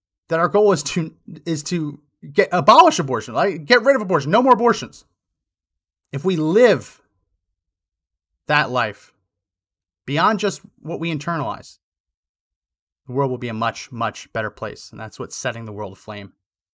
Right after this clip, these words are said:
is all about. So if, if, if you wanna watch, you can rewind and watch it. Um, it's, it's very, very good. Cami on D Live says, "Forty Days for Life." Yes, that is very, a very popular, um, that happens right around,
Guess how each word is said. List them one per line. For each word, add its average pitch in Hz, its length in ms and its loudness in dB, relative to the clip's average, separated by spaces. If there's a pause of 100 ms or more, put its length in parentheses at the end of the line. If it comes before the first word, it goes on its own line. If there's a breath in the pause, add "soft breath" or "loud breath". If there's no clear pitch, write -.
(120)
is 110 160 -12
all 104 140 -2
about. 101 240 -10
So 147 100 -2
if, 143 140 -4
if, 139 220 -8
if 143 220 -6
you 131 220 -8
wanna 170 560 0
watch, 147 300 0
you 123 60 -8
can 123 100 -10
rewind 139 400 -4
and 113 100 -10
watch 113 300 -4
it. - 160 -12 (720)
Um, 98 480 -6 (160)
it's, - 180 -18 (220)
it's - 140 -12
very, 147 380 0
very 143 160 2
good. 123 300 -4 (340)
Cami 196 460 0
on 139 420 -2 (180)
D 156 200 -6
Live 147 200 2
says, 143 200 -6
"Forty 170 240 -6
Days 147 200 -2
for 143 120 -8
Life." 131 180 -4
Yes, 170 300 0
that 147 180 -2
is 135 240 -4 (320 soft breath)
very, 147 400 2
a 131 60 -4
very 156 240 2
popular, 151 760 0 (340 soft breath)
um, 113 520 -4
that 127 160 -2
happens 127 320 -2
right 143 180 0
around, 131 400 -2